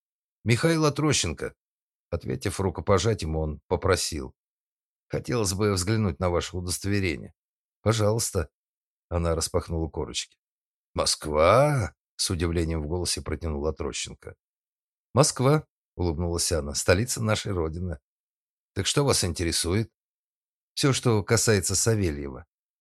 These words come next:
«Он погиб, хотя что это я? Вы, вероятно, поэтому и пришли». «Давайте сделаем так», —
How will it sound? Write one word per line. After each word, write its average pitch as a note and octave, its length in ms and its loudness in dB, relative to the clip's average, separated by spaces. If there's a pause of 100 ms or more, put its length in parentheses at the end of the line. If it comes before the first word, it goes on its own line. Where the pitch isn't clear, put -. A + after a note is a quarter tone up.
(840)
«Он D2+ 180 -6
погиб, C3+ 420 2
хотя F#2 600 -2
что - 260 -4
это F#2 200 -2
я? C#2 420 -6
Вы, G2 180 -2
вероятно, G2 540 2
поэтому F2+ 400 -2
и E2+ 40 -2
пришли». F2 540 -4 (800)
«Давайте D#3+ 320 4
сделаем A#2 440 2
так», — - 380 0